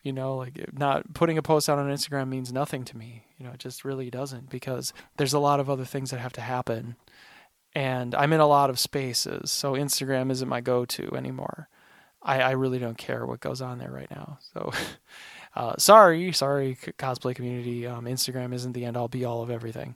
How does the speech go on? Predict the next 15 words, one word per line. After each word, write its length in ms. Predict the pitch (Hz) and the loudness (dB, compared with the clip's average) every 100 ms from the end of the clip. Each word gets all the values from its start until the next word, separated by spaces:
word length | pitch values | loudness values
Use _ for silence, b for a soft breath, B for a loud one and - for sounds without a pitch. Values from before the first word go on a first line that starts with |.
| - | -8
When 120 | 139 | -4
you 100 | 131 | 0
work 220 | 127 160 | 2 0
full-time, 440 | - 147 143 135 127 | 0 -4 -2 -2 -4
like, 140 | 127 | -4
you 100 | 123 | -6
have 380 | 120 170 170 156 | 2 6 6 6
obligations 720 | 139 135 127 123 123 - 123 | 6 4 0 -2 -4 -6 -6
in 80 | 120 | -6
your 140 | 117 | -8
life 400 | 120 123 117 - B B B B B | -8 -10 -10 -14 B B B B B
that 520 | 131 123 117 117 110 - _ _ _ _ _ _ - | -10 -6 -4 -6 -8 -14 _ _ _ _ _ _ 0
all 260 | 135 131 | 4 4
of 220 | 135 127 127 | 2 -2 -4
this 440 | 117 117 - | -2 -2 -2